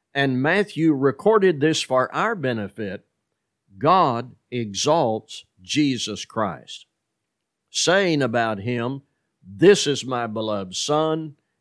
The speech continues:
in whom I'm well pleased. Hear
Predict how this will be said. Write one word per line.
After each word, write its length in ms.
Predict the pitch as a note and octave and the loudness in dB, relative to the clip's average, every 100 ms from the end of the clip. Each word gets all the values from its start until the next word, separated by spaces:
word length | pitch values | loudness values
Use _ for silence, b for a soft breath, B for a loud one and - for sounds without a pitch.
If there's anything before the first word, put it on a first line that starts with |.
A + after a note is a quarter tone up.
| _ A#2 | _ -10
in 240 | A2+ G2 | -8 -4
whom 340 | F2+ E3+ F#3+ | 2 4 4
I'm 260 | D#3+ D3 D3 | 2 -2 -2
well 280 | B2+ C#3 C#3 | 0 2 0
pleased. 720 | C3+ C3+ C3+ A#2+ A2 G#2+ - _ _ _ | -4 -2 0 0 -4 -8 -16 _ _ _
Hear 600 | _ E3 D#3 B2 A2 A2 | _ 4 6 4 0 -6